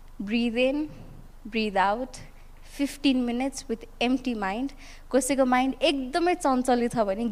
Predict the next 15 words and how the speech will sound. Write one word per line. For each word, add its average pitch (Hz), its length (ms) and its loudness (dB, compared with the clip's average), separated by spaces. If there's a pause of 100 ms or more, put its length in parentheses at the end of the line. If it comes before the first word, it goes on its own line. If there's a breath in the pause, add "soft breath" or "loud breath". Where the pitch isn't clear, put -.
गीत 269 160 0
सुनेर 214 540 2
भए 180 140 -2 (100)
पनि 262 260 -4 (960 loud breath)
breathe 220 320 0
in, 254 160 2 (1040 loud breath)
breathe 196 300 -2
out। - 100 -4 (1300 soft breath)
प्राय 277 280 10
जसो, 247 340 0 (540)
um, 196 500 0 (120)
a 220 100 -4
lot 240 180 10
of 262 140 0
the 269 100 4